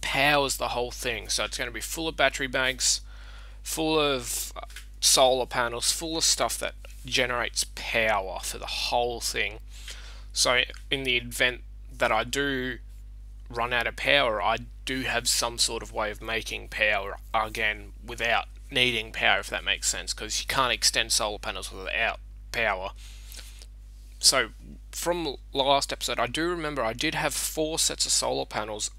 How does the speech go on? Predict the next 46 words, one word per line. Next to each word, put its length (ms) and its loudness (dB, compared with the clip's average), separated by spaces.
on 520 0
the, 440 -4
uh, 200 0
bit 100 4
of 80 -2
the 60 -4
space 340 4
station 320 2
that's 220 0
up 140 -2
there 120 0
now, 300 -2
and 100 -2
I 60 0
forgot 380 -4
to 120 -6
extend 500 0
them, 140 -8
so 200 -2
let's 160 -2
go 160 -2
extend 500 0
them 320 -6
now. 460 -2
I 140 2
do 340 0
know 220 2
I 100 6
had 300 4
a, 240 6
uh, 380 -2
action 500 4
group 280 -4
for 280 -6
it, 80 -10
but 100 -6
I 40 -2
f-, 80 -4
forget 880 -2
what 120 -4
it 100 -6
was. 300 -4
I 100 -2
think 280 -8
it 60 -6
was 240 -4